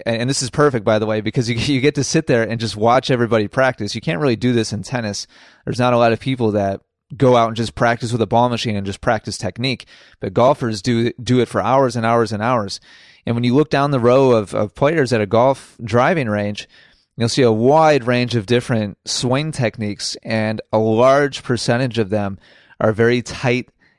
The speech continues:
and short and tense, and they don't release.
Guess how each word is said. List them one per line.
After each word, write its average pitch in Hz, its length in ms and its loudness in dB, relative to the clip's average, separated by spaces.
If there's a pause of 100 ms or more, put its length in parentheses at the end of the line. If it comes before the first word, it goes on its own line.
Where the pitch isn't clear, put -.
and 104 220 -4
short - 640 -2 (260)
and 104 200 -6
tense, - 600 -6 (460)
and 110 240 -2
they 113 80 2
don't 123 320 2
release. 120 920 0